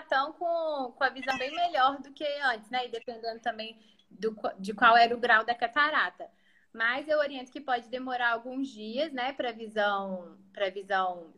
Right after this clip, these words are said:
melhorar, pra visão estabilizar, até por conta da inflamação, de um pouquinho de inchaço que pode dar na córnea durante a cirurgia, né?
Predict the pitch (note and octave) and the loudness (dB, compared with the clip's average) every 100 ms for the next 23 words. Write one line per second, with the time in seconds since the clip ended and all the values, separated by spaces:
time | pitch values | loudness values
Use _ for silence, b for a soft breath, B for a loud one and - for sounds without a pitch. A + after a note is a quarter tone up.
0 | _ G3+ G3 G3 F#3 G3 G#3+ G#3+ G#3 G3 | _ -10 -6 -4 0 4 4 2 -4 -8
1 | G3 F#3 F#3+ G#3 G3 G3 F#3+ G3+ A3+ A#3+ | -6 -6 -6 -10 -8 -6 2 6 6 4
2 | A3 A#3 - A3+ A#3 G#3+ G3+ B B - | 0 -2 -2 -2 2 0 0 B B 0
3 | G#3 G#3+ G#3+ A3+ C4 - C4 C4+ B3+ A#3+ | 0 2 4 6 4 4 4 4 2 0
4 | A3+ A3+ A3+ - A#3 G#3+ A3 A3+ A#3+ G3+ | -4 -6 -6 -6 -10 -8 -10 -2 2 2
5 | - A#3 A3+ G#3 G3+ G#3 G3 G#3+ G#3 A3+ | 2 -10 2 2 2 -2 -2 -4 -2 2
6 | A#3 A#3 G#3 G#3 G3+ G#3 G#3 G#3 A3 A#3+ | 2 0 -4 -4 -4 -6 -10 -8 -6 -8
7 | G#3+ A#3 C#4 D#4+ E4 B3+ D4+ | -8 -2 4 4 4 4 4